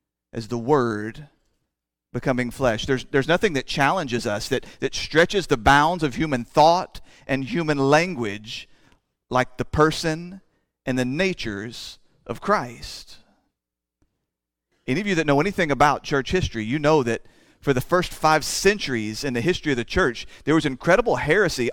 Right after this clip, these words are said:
almost always surrounding this. How do we understand the Word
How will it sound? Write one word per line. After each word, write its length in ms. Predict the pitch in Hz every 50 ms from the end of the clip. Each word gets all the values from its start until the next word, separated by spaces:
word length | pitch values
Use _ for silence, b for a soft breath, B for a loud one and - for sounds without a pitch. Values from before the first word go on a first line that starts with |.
| - -
almost 320 | - 160 226 233 175 - -
always 480 | - 180 208 262 269 208 170 156 143
surrounding 640 | - - 175 151 147 147 151 143 139 147 135 135 123
this. 640 | 120 220 240 110 98 - - - - - - - - - _ _ _ _ _ _ _ _ _ _ _ _ _ _ _ _ _ -
How 100 | 165 208
do 60 | 262
we 120 | 269 240
understand 580 | 226 196 175 - - - - 208 208 175 160 143
the 40 | 151
Word 640 | 139 120 143 160 156 147 151 156 175 208 220 247